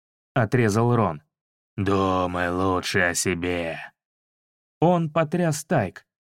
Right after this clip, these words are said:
Она изогнулась в его руках, и кончик Келантуса скользнул по горлу Рона. «Но-но», проворковал Рон.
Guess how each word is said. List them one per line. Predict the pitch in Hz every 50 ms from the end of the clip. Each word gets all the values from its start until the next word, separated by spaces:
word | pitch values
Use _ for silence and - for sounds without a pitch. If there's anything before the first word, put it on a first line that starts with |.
| _ _ _ _
Она | - 104 110 147 170 165 160
изогнулась | 156 147 165 165 151 156 175 196 208 175 143 127 117 - -
в | 127
его | 127 135 151 147 170 160
руках, | 151 151 151 - 190 180 151 127 -
и | 135 131
кончик | - 196 185 175 156 - - 151 147 - _
Келантуса | - 170 156 151 156 185 190 180 156 151 160 151 151 156 151
скользнул | 147 - - 151 151 147 139 139 160 175 175 160 151 151
по | - 160
горлу | 156 151 180 175 151 156 165 170 170
Рона. | 175 160 120 101 92 85 - - _ _ _ _ _ _ _ _ _ _ _ _ _ _ _ _ -
«Но-но», | 95 98 95 95 92 92 90 90 87 90 95 95 90 87 85 82 78 76 73 - - _ _ _ _ _ _ _ _ _
проворковал | - 127 120 110 110 110 107 - 123 123 123 120 117 110 110 120
Рон. | 135 120 92 78 73